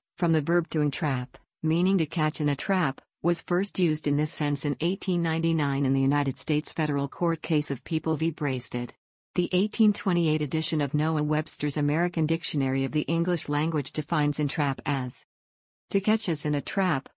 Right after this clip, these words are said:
to ensnare, used chiefly or wholly in a figurative sense. To catch by artifices, to involve in difficulties or distresses,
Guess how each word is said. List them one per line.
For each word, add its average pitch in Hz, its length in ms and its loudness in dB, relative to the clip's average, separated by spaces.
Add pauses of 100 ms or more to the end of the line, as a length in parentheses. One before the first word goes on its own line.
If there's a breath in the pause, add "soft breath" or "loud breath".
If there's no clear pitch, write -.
(160)
to 190 140 0
ensnare, 156 640 0 (180)
used 175 300 0
chiefly 190 420 0
or 147 140 0
wholly 151 340 0
in 131 80 2
a 135 60 -2
figurative 147 580 -2
sense. - 540 -2 (400)
To 196 80 2
catch 185 420 0
by 147 180 -2
artifices, 147 800 -2 (200)
to 175 120 4
involve 160 320 2
in 147 120 2
difficulties 160 680 0
or 143 100 0
distresses, 147 800 -2